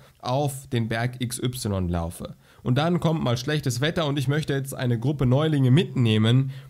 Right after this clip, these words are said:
dann kann das eine Katastrophe werden, weil auch ich die Bedingungen bei Schlechtwetter eigentlich fast nicht einschätzen kann. Obwohl ich ja viel Erfahrung schon auf dem Berg X Y habe.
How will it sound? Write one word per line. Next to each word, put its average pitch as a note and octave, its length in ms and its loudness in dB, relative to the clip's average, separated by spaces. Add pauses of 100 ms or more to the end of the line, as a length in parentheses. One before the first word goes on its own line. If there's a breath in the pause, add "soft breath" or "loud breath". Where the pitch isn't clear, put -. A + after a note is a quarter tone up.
(140 loud breath)
dann C#3 200 4
kann C3+ 320 0
das D3+ 320 -2
eine C3+ 240 0
Katastrophe C3+ 800 -2
werden, A#2+ 320 0
weil G#2 120 0
auch G#2 160 -4 (120)
ich G#3+ 320 -4
die C3+ 100 0
Bedingungen E3 560 0
bei A#2 100 0
Schlechtwetter C3+ 560 -2 (280 loud breath)
eigentlich D#3+ 420 -2
fast - 480 -6
nicht D3 220 -4
einschätzen B2 580 -2
kann. E2+ 220 -10 (380 loud breath)
Obwohl D3 320 4
ich F#3+ 100 0
ja D#3 240 0
viel G3+ 340 0
Erfahrung C#3 540 -2
schon C#3 220 0
auf B2 180 -6
dem A#2 160 -2
Berg A#2 240 -4
X B2 160 -6
Y A2 420 -2
habe. A2 420 -6